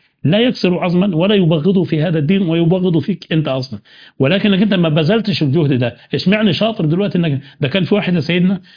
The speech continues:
البنت صلي ما تصليش يروح ضربها، صلي ما تصليش يروح ضربها، صلي. قال رسول الله صلى الله عليه وسلم:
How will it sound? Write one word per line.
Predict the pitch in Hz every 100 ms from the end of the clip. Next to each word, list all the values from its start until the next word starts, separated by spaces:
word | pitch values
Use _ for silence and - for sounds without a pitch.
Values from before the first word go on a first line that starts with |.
| - _ _ -
البنت | 139 151 202 - 135
صلي | 135 180 208 156 107 135
ما | 165
تصليش | 170 165 175 170
يروح | 156 131
ضربها، | 156 147 107
صلي | 139 202 165 143
ما | 156
تصليش | 151 170 160
يروح | 160 123
ضربها، | 147 135 131
صلي. | 190 190 147 147 - - - -
قال | 175 190 185 180
رسول | 156 180
الله | 175
صلى | 170 170
الله | 147 175
عليه | 185
وسلم: | 180